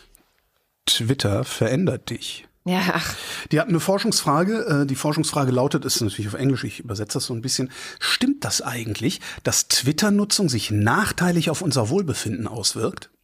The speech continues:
Speaker 2: Also ich kann das jetzt nur anekdotisch mit Ja beantworten. <laughs>
Speaker 1: Äh, ich kann das wissenschaftlich beantworten.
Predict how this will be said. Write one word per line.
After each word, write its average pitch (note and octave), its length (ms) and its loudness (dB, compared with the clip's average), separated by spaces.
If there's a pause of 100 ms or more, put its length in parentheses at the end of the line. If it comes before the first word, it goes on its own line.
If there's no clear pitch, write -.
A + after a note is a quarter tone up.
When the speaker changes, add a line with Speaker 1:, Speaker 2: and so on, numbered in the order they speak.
(260)
Speaker 2:
Also D#3 160 -4
ich E3+ 120 -4
kann G#3 100 2
das F3 140 2
jetzt F3 180 -4
nur - 140 -2
anekdotisch E3+ 500 0
mit E3+ 160 0
Ja D#3 160 4
beantworten. - 720 -2 (120)
<laughs> - 120 -6
Speaker 1:
Äh, B2+ 200 4
ich G2 120 0
kann A2 160 2
das G#2 160 0
wissenschaftlich B2+ 580 0
beantworten. G#2 600 -8